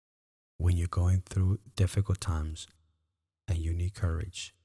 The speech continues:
remember, the Lord is always with you. John sixteen thirty-three says,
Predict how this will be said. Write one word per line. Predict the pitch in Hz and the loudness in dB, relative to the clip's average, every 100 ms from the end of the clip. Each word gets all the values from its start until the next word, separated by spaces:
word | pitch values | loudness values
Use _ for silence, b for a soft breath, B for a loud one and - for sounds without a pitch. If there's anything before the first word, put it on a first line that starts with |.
| _ _ _ _ _ _ _ _ _ _ | _ _ _ _ _ _ _ _ _ _
remember, | 85 85 87 87 87 92 _ _ _ _ _ | 2 4 4 2 0 -4 _ _ _ _ _
the | 82 | -4
Lord | 82 87 85 82 - _ _ - | 2 4 4 0 -6 _ _ -8
is | 78 | -6
always | 80 78 82 - | -4 -4 -6 -6
with | 78 - | -8 -8
you. | 95 - _ _ _ _ _ _ _ - _ _ _ _ _ _ | -8 -10 _ _ _ _ _ _ _ -20 _ _ _ _ _ _
John | - 123 58 58 | -2 0 2 2
sixteen | - - - - 101 90 90 | 0 0 0 2 4 4 4
thirty-three | 101 90 90 - 85 | 4 4 2 0 0
says, | 90 - 80 85 - | 0 -2 -2 -2 -4